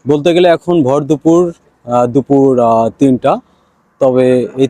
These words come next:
তিনটায়ও কিন্তু মানুষ প্রচুর এখানে ঘোরাঘুরি করছে। আমরা জানি ঢাকা শহরে মানুষ অনেক ঘুরতে পছন্দ করে। এই ভর দুপুরেও কিন্তু এখানে অনেক মানুষজন এসেছে ঘুরতে। এই যে কেউ, আহ, ছবি তুলছে।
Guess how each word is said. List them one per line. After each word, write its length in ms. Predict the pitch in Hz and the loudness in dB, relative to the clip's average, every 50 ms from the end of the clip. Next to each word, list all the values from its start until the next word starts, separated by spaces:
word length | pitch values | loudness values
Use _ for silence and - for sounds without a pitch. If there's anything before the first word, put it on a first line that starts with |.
| - | 0
তিনটায়ও 400 | - 156 151 147 - 156 151 156 | 0 0 0 2 2 0 0 0
কিন্তু 240 | 147 151 151 135 156 | 0 -2 -2 -2 0
মানুষ 600 | 139 139 135 131 135 120 - - - - - - - _ - | 0 0 0 0 -2 -4 -8 -12 -18 -20 -20 -20 -14 _ -4
প্রচুর 400 | 165 160 - 175 180 170 160 147 | -4 -2 0 2 2 2 2 0
এখানে 220 | - 151 143 135 | 0 -2 -2 -2
ঘোরাঘুরি 500 | 120 123 127 123 123 123 117 120 123 117 | 0 0 2 2 2 0 0 -2 -4 -4
করছে। 380 | - 113 107 - - - 110 101 _ _ _ _ _ _ _ _ _ _ | -4 -6 -10 -10 -12 -18 -20 -20 _ _ _ _ _ _ _ _ _ _
আমরা 220 | - 131 143 156 165 | -4 -2 0 0 2
জানি 260 | 160 170 170 180 196 | 2 2 2 2 0
ঢাকা 280 | 170 156 151 147 175 165 | 0 0 0 0 -2 -2
শহরে 280 | - 165 175 175 175 | -2 0 0 0 0
মানুষ 500 | 165 165 160 165 170 170 175 - - - | 0 0 2 2 2 2 0 0 -2 -2
অনেক 200 | 147 151 160 147 | -2 0 0 0
ঘুরতে 300 | 120 135 147 135 - 165 | 0 -2 -2 -2 0 0
পছন্দ 440 | 147 143 131 - 147 147 139 147 143 | 0 0 -2 -2 -2 -2 0 0 0
করে। 280 | 127 135 123 123 151 220 - - - - - _ _ _ _ - - - _ _ _ _ _ _ _ _ _ _ _ _ _ _ _ _ _ _ - | 0 0 0 0 0 -2 -2 -4 -8 -12 -16 _ _ _ _ -20 -20 -20 _ _ _ _ _ _ _ _ _ _ _ _ _ _ _ _ _ _ -2
এই 180 | 147 143 143 139 | 0 0 0 0
ভর 280 | 120 110 131 135 139 | 0 0 -2 -2 -2
দুপুরেও 420 | 131 135 151 131 - 156 160 170 160 | 0 -2 -2 0 0 2 2 2 2
কিন্তু 200 | 156 160 151 160 | 0 0 0 0
এখানে 280 | 139 - - 151 147 | 0 0 -2 -2 -2
অনেক 320 | 139 135 131 135 147 151 - - | 0 0 0 0 0 0 -2 -2
মানুষজন 420 | 139 127 127 127 127 123 135 131 | -2 -2 -2 -2 -4 -4 -4 -4
এসেছে 400 | 127 120 113 127 120 - - 135 | -4 -4 -6 -8 -8 -6 -4 -4
ঘুরতে। 480 | 117 117 123 117 - - - 135 139 139 | -2 -2 -2 -4 -4 -2 0 0 2 2
এই 120 | 135 123 | 2 0
যে 220 | 120 120 127 131 123 - _ | 0 0 -2 -2 -2 -4 _
কেউ, 300 | - 123 123 120 120 117 | -4 -2 0 0 0 -2
আহ, 300 | 113 113 113 110 107 107 113 | -2 -2 -2 -4 -6 -10 -10
ছবি 240 | - - 143 139 139 | -6 -2 -2 -2 -2
তুলছে। 400 | - - 143 135 - - 151 185 | -2 -2 -4 -4 -2 -2 -4 -4